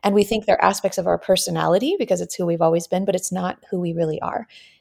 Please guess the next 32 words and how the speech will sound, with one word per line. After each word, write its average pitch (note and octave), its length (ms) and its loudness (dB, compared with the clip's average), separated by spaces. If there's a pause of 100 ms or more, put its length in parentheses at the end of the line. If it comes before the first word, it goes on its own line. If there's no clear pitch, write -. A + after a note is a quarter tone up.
(140)
And G3 180 -2
all G3+ 160 6
of F#3+ 80 4
us F#3+ 160 0
have F3 160 -8
several G#3 640 6
coping F3+ 320 -2
styles. F3 400 0
I F#3 60 -2
had F3+ 380 -2
all E3+ 140 -4
twelve F3+ 460 0
personally, D4 560 0 (400)
which G#3+ 200 0
is G#3+ 140 -2
what G3 200 2
allowed F3+ 340 2
me F3+ 140 -4
to F#3 80 -10
be F3+ 120 -4
the F3+ 80 -6
conduit G3 500 -2
for F#3 120 -4
this F#3+ 200 -10
work. G3+ 260 0 (120)
And F3 340 -2
as F#3+ 140 0
I've G3 140 0
healed G#3+ 240 -2
them G3 100 -2
in F#3 120 -6
myself G#3 640 -2